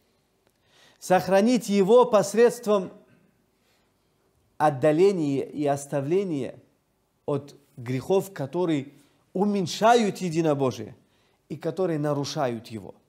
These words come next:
Нарушает единобожие — это ширк. Это приобщение к Аллаху равных. Когда человек поклоняется кому-либо помимо Аллаха,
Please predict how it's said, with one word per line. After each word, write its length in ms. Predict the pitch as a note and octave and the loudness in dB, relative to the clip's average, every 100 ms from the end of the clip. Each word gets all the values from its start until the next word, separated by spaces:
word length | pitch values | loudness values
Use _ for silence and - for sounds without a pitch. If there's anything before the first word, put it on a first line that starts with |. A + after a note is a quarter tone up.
| _ _ _ _ _ _ _ _ _ _ _ | _ _ _ _ _ _ _ _ _ _ _
Нарушает 560 | C#3+ D3+ D3 G3 G3+ D#3 | -2 -2 0 2 2 2
единобожие — 640 | E3 D3 D#3 E3+ G3+ D#3+ | -6 -4 -2 -2 -4 -4
это 220 | - F3 | -6 -6
ширк. 320 | D#3+ G#3+ D3 - _ _ _ _ _ _ _ _ _ | -6 -4 -4 -8 _ _ _ _ _ _ _ _ _
Это 280 | D#3 D3+ F3 | -6 -2 -2
приобщение 680 | F3 F3+ E3+ A#3 A3 F3+ | 2 2 2 0 2 0
к 80 | C#3+ | -2
Аллаху 380 | G3 G3+ F3 G3 | 0 2 2 2
равных. 400 | - E3 C3 - _ _ _ _ _ _ _ _ _ _ _ _ | 2 2 -4 -14 _ _ _ _ _ _ _ _ _ _ _ _
Когда 340 | - D#3+ G3 A#3 | -2 2 4 4
человек 680 | G#3+ G#3 A3 A#3+ A#3 - _ _ _ _ _ _ _ _ _ _ _ _ _ _ _ _ _ _ | 2 2 6 4 2 -6 _ _ _ _ _ _ _ _ _ _ _ _ _ _ _ _ _ _
поклоняется 640 | D3+ D#3+ E3+ G#3 G3 E3 | -2 0 2 4 4 0
кому-либо 500 | D3+ D#3+ F3 E3 C#3+ | -2 0 2 2 2
помимо 440 | C#3 C3+ C#3+ B2 - | -2 -2 -2 -2 -4
Аллаха, 460 | A2+ C3 A2 G#2+ | 0 -2 -2 -10